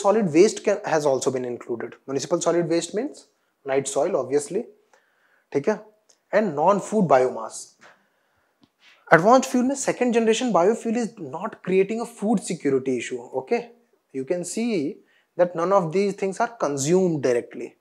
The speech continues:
है ना? Or indirectly also। This therefore is not a food security issue। Fine।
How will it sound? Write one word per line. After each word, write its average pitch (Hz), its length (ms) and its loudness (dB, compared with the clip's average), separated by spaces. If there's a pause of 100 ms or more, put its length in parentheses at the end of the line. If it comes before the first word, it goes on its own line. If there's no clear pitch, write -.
(140)
है 139 60 -8
ना? 156 100 -8 (920)
Or 143 200 2
indirectly 127 420 -2
also। 127 300 -8 (440)
This 165 320 2
therefore 156 480 4
is 190 140 0
not 156 340 2
a - 120 -2
food 208 360 -2
security 139 580 -2
issue। 123 320 -4 (840)
Fine। 196 300 -2